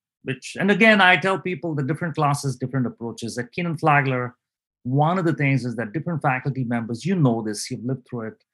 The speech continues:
they all come with their top game. And so each of your, e-, each of my colleagues I respect tremendously because they all bring a energy which is different. What I do in my class is different from what,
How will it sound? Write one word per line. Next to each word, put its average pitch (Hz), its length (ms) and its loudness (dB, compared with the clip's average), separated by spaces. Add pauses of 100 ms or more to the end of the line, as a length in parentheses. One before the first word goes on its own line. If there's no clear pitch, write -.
(460)
they 151 60 -4 (100)
all 170 240 0
come 139 520 0
with 120 140 -10
their 117 160 -4
top 117 220 -4
game. 92 280 -12 (840)
And 110 180 -6
so 113 240 -6
each 180 200 0
of 147 140 0
your, 135 220 2
e-, 156 220 0
each 160 160 -6
of 156 80 -2
my 143 120 4
colleagues 131 460 0
I 127 80 -4
respect 120 460 -8
tremendously 147 680 0
because 110 260 -10
they 131 100 -2
all 135 300 -2
bring 131 580 -2 (580)
a 120 40 -6 (560)
energy 151 420 2
which 127 200 -6
is 135 140 -2
different. 147 400 -2 (540)
What 156 120 0
I 165 200 4
do 185 120 4
in 165 100 0
my 147 140 4
class 131 380 -2
is 123 80 -6
different 147 320 -2
from 120 120 -2
what, 117 240 0